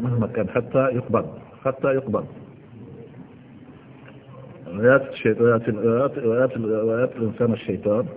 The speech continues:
حتى في عبادته، يحاول أن يفسدها عليه.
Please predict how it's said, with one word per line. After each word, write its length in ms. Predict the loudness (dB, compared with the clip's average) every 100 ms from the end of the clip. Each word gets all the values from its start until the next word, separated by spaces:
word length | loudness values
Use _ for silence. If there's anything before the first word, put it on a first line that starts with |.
| -16 -20 -20 -20 -20 -20 -20 -4
حتى 260 | -4 2 0
في 180 | 2 0
عبادته، 460 | 0 0 -2 -2 -12 -14 -18 -20 -18 -16 -16 -18 -20 -14 -14 -14 -16 -20 -20 -20 -20 -20 -20 -20 -20 -20 -12
يحاول 360 | -6 6 8 8
أن 360 | 4 4 4
يفسدها 460 | 2 2 2 2 2
عليه. 300 | 2 2 0